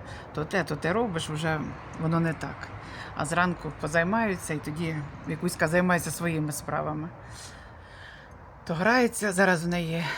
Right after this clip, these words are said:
е, така гра, ем, продавця. Це вона так ще не гралася. А зараз каже, я продаю, е, ці, ем, корм собаці, е, котикові.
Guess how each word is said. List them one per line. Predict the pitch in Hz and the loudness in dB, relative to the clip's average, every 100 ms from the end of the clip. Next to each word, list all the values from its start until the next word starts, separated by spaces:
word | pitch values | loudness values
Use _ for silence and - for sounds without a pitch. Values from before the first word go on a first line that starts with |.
| - | -2
е, | 170 165 156 | -2 -2 0
така | 165 - 160 | -2 0 0
гра, | 160 190 208 175 175 | 2 2 2 -2 -4
ем, | 165 156 151 151 165 151 147 139 - - - - - - - - - | -4 -4 -4 -4 -6 -6 -6 -10 -16 -20 -20 -20 -20 -20 -18 -18 -6
продавця. | 160 160 165 156 - 160 147 - - - - | -2 4 2 2 0 0 0 -6 -16 -18 -8
Це | - - | -2 6
вона | 294 | 6
так | 240 170 | 6 2
ще | - | 0
не | 175 170 | 0 2
гралася. | 156 160 165 - - - - - | 2 2 0 -4 -8 -10 -12 -8
А | 147 | -4
зараз | 160 156 - | -2 -2 -2
каже, | 156 151 | -4 -2
я | 165 165 - - | -4 -4 -8 -4
продаю, | 180 175 165 165 156 156 - - - | -2 0 0 0 -4 -6 -12 -14 -6
е, | 180 170 165 170 160 160 156 - - - - - - | -2 0 2 0 0 0 -2 -8 -14 -14 -14 -10 -6
ці, | - - 175 160 | 0 2 2 2
ем, | 165 165 170 160 156 151 - - - - - - - - | 0 0 -2 -4 -4 -6 -10 -12 -12 -12 -12 -12 -12 6
корм | 226 190 170 160 151 | 8 8 6 2 -2
собаці, | - 190 170 214 247 247 - 240 247 220 - - - | 0 0 4 6 6 4 0 0 0 -4 -8 -6 0
е, | 190 196 196 180 - | 4 6 4 2 6
котикові. | 226 247 214 - 233 208 220 214 | 8 8 6 4 2 4 4 2